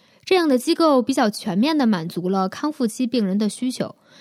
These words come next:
一方面医护人员可以密切监控病人的身体情况；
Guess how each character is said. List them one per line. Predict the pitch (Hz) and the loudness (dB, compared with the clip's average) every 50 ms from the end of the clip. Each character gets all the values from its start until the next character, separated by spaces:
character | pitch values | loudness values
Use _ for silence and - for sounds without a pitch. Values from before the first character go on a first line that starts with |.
| - _ _ | -20 _ _
一 | - 285 | -2 0
方 | - 339 339 339 | 0 0 0 0
面 | 339 330 285 254 247 220 254 | 0 0 2 2 0 2 0
医 | 294 | 0
护 | 294 294 302 | 2 2 2
人 | 277 254 254 269 | 2 2 2 2
员 | 269 240 233 240 254 | 2 2 2 0 0
可 | 247 269 | 0 0
以 | 254 220 | 0 2
密 | 208 220 254 262 240 | 2 2 2 0 -2
切 | - - 240 220 | 0 0 -2 -2
监 | 214 - 269 269 285 | 0 -2 -2 -2 -2
控 | - - 311 269 233 220 208 | -2 -2 0 2 2 2 0
病 | - 269 254 | 0 0 0
人 | 226 202 220 | 0 2 2
的 | 240 240 | 0 0
身 | - - 294 302 | -2 -2 -4 -4
体 | - - - | -2 -4 -6
情 | - - 170 175 | -6 -6 -8 -6
况； | - 214 208 - | -4 -4 -4 -4